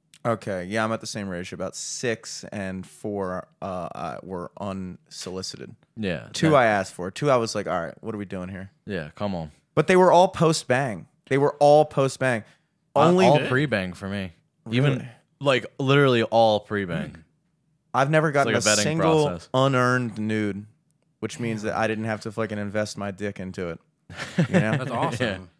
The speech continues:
Speaker 3: Man, I'm
Speaker 2: I've
Speaker 3: so
Speaker 2: only sent
Speaker 3: jealous
Speaker 2: two
Speaker 3: of you
Speaker 2: dick
Speaker 3: guys.
Speaker 2: pics. I sent two dick pics in
Speaker 1: I've
Speaker 2: my
Speaker 1: never
Speaker 2: life.
Speaker 1: sent one.
Speaker 2: I sent, uh, the first dick pic I sent, uh, no reply, and I never heard from the girl again. She asked for it.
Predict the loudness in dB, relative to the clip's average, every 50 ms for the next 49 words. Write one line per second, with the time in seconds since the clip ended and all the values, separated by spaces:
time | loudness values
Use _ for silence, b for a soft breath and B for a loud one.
0 | b b b b b _ _ _ _ _ _ _ _ _ -14 -12 -12 -12 -12 -12
1 | -14 -4 -2 0 2 2 2 2 2 0 0 -2 -4 -4 -4 -2 -2 -2 -2 -2
2 | -2 -2 -2 -2 -4 -6 -8 -8 -8 -10 -14 -18 -18 -14 -10 -8 -6 -4 -4 -4
3 | -4 -4 -6 -6 -6 -6 -8 -10 -10 -10 -12 -12 -10 -10 -8 -6 -4 -4 -4 -4
4 | -4 -6 -8 -8 -8 -10 -10 -10 -8 -6 -6 -4 -2 0 0 0 0 -2 -4 -6
5 | -6 -4 -6 -6 -2 0 2 0 0 0 -4 -6 -6 -6 -4 -6 -8 -6 -6 -8
6 | -10 -10 -12 -12 -14 -14 -14 -16 _ _ _ _ _ _ _ _ _ _ _ _
7 | _ _ -8 -4 -2 -2 0 0 -2 -2 -2 -2 -2 -2 -2 -4 -8 -12 -20 _
8 | _ _ -12 -8 -6 -4 -4 -4 -4 -6 -6 -8 -8 -6 -4 -2 0 0 0 0
9 | 0 -2 -2 -4 -4 -4 -2 -2 -2 0 -2 -2 -2 -2 -2 -2 -2 -2 -2 -6
10 | -8 -6 -4 -2 -2 -2 -2 -4 -6 -6 -6 -4 -2 0 0 0 0 -2 -6 -10
11 | -16 -14 -12 -10 -8 -8 -8 -10 -12 -14